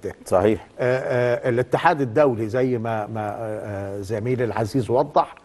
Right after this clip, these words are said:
Speaker 1: إن، آه، آه، تعامل مع كهربا الهارب،
Speaker 2: مم.
Speaker 1: وبقول الهارب، تعامل معاه بحنية، يعني وقفوا ست شهور،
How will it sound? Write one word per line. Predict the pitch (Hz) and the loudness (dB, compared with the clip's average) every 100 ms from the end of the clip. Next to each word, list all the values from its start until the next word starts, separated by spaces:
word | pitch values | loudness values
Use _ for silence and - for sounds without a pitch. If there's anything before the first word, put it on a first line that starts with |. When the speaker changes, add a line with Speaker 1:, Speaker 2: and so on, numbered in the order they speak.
| - - - _ - | -20 -20 -20 _ 4
Speaker 1:
إن، | 180 180 175 | 6 6 4
آه، | 180 - - | 4 2 -2
آه، | 135 131 131 131 135 127 | 2 2 2 0 -2 2
تعامل | - 139 180 165 | 6 8 6 6
مع | 143 131 | 0 -2
كهربا | - 123 139 156 139 - | 0 0 2 4 2 2
الهارب، | 170 156 156 165 165 175 - _ _ _ | 2 4 4 4 4 0 -6 _ _ _
Speaker 2:
مم. | 120 117 107 | -2 0 0
Speaker 1:
وبقول | 127 170 160 - | 2 2 2 2
الهارب، | 170 143 160 175 180 160 - _ _ _ - | 0 2 2 4 4 0 -10 _ _ _ 2
تعامل | 135 180 160 139 | 6 6 4 0
معاه | 135 165 170 - _ _ 117 | 0 -2 -2 -6 _ _ -2
بحنية، | 147 160 156 156 135 104 - - | 0 2 2 2 2 -2 -10 -6
يعني | 120 127 139 - - | -4 -2 -6 -6 6
وقفوا | 175 180 143 | 6 8 4
ست | 151 185 160 | 0 -2 -4
شهور، | - 208 214 | -2 0 0